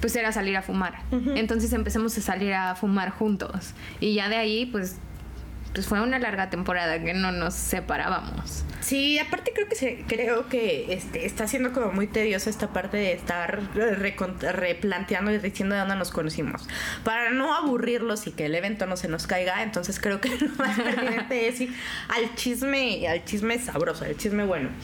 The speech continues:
Speaker 2: Después de que ya logramos hacer un, hasta cierto punto una amistad,
Speaker 1: Ujú.
Speaker 2: eh, creo que la que forjó más la amistad fue un día que yo le regalé a, a mi ex unos boletos para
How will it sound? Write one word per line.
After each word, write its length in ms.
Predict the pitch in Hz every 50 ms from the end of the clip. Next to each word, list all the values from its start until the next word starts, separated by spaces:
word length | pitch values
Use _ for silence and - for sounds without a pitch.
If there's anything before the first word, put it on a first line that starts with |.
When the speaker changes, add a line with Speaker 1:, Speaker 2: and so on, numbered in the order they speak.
| - - - - -
Speaker 2:
Después 260 | - 302 - 392 403
de 60 | 403 480 508
que 140 | 403 294 262
ya 200 | 262 247 247 254 262 269 277 294 - -
logramos 1000 | 220 233 220 202 220 220 208 220 226 226 220 220 208 185 - - - - - - 202 208 - - - - - - - - - - - - - - - -
hacer 280 | 262 247 247 - 277 277
un, 100 | 294 - - - - -
hasta 220 | 262 269 - 226
cierto 280 | - 247 247 247 262 -
punto 240 | - 247 247 240
una 180 | 233 233 240 240
amistad, 460 | 226 220 214 214 - 202 185 175 185 - - -
Speaker 1:
Ujú. 460 | 190 196 208 196 214 214 214 220 262 254 - -
Speaker 2:
eh, 560 | - 214 214 196 185 185 175 175 175 175 - -
creo 260 | - 247 262 262 262
que 100 | - 370 330
la 180 | 311 240 240
que 100 | - 202
forjó 400 | 185 - 190 185 180 - 277 285
más 220 | 311 330 330 330 330
la 60 | 330
amistad 420 | 302 247 220 - - 185 185 220 - - - - - - - - -
fue 380 | - - 247 254 247 269 285 - -
un 140 | 220 262 254
día 300 | 254 233 226 240 240 247
que 400 | - 254 247 240 247 254 247 247
yo 140 | - 240 233
le 100 | 247 254
regalé 360 | 247 240 202 190 190 202 202
a, 460 | 214 226 - - - - 226 220 208 208
a 40 |
mi 260 | 208 214 214 214 214 208 208
ex 280 | 214 254 254 - - - -
unos 240 | - 220 214 208
boletos 360 | 214 214 202 185 - - 202 -
para 640 | - 196 170 165 160 156 156 151 147 - - -